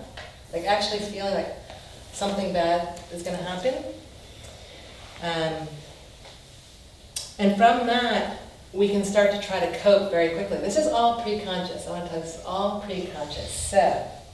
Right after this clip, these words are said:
um, the cat, the sense of us,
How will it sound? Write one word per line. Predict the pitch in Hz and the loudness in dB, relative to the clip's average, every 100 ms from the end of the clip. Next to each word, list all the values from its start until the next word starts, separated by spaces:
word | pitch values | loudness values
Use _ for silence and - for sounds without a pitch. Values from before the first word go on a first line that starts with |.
| - - - - - - - - - | -18 -18 -18 -18 -16 -16 -14 -14 -6
um, | 170 165 160 156 151 - - - - - - - | -2 0 0 -2 -6 -10 -14 -18 -20 -16 -12 -4
the | 190 | -2
cat, | 190 214 233 240 - | 0 2 2 2 0
the | 202 | -2
sense | - 233 226 | 2 2 4
of | 202 - 190 | 0 -2 -2
us, | 202 202 - | -2 -2 -6